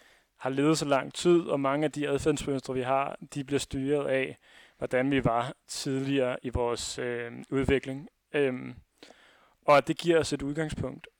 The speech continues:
Og på den anden side, så vil jeg heller ikke nænde at tænke, at vi fuldstændig er styret af vores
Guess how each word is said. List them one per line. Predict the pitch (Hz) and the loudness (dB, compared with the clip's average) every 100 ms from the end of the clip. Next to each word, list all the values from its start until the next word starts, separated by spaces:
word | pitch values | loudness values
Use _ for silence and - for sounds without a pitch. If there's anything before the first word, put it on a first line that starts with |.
| _ _ _ _ _ | _ _ _ _ _
Og | - | 2
på | - | 4
den | 139 | 6
anden | 135 175 | 6 4
side, | 190 151 143 165 180 - _ - | 0 0 2 4 2 -4 _ -6
så | - 151 147 - - _ _ _ _ _ _ _ _ - | 6 8 8 4 -8 _ _ _ _ _ _ _ _ 0
vil | 147 | 2
jeg | 135 | 4
heller | 160 175 | 4 6
ikke | 151 147 | 6 4
nænde | 135 131 165 | 2 2 2
at | 175 | -2
tænke, | - 139 147 156 160 | 2 2 2 -2 -2
at | 135 127 | -4 -8
vi | |
fuldstændig | 127 170 156 - 143 131 | -4 -4 -2 -2 0 -2
er | |
styret | 120 - 135 139 151 156 - | -6 -6 -4 2 4 4 0
af | - 135 127 - _ _ _ | 2 2 2 -8 _ _ _
vores | - 127 123 120 - - | 4 8 6 4 -2 -6